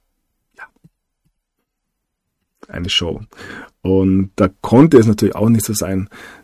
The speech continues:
dass die Warnung von Olaf Scholz hier Putin abgehalten hätte. Kanzler Scholz hatte Putin noch gewarnt. Ein Telefonat am Nachmittag eventuell schon zu spät. <laughs> Ja, ähm,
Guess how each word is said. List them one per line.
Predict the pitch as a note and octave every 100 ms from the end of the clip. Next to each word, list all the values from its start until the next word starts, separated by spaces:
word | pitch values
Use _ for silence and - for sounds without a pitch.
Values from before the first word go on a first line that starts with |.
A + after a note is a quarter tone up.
| -
dass | F#2 F#2 - -
die | G#2
Warnung | E2+ E2+ A#2 A2
von | F2+ F#2 E2+ G#2+ -
Olaf | A#2 A2+
Scholz | - F2 D#2+ -
hier | F#2+
Putin | - A2 G2 E2+
abgehalten | G2 - F#2 D#2+ -
hätte. | G#2+ A2 G2
Kanzler | G2 C3 C#3
Scholz | - G#2 G2
hatte | F2
Putin | E2 C#3+ A#2
noch | F2 -
gewarnt. | F2+ D2+ F#2+ - - - - -
Ein | G#2+
Telefonat | A#2+ A#2 C3 G2 D#2 -
am | G#2+
Nachmittag | F2 G2 F2+ D2
eventuell | - F2+ F2 - E2 - -
schon | - - - G2 G#2+
zu | - A#2
spät. | - - D2+ - - - - - -
<laughs> | D3+ - D3 - - - - - - - - - - _ _ -
Ja, | A2+ G#2+ F#2 - _ _
ähm, | G#2+ G#2 G#2 G2 F#2+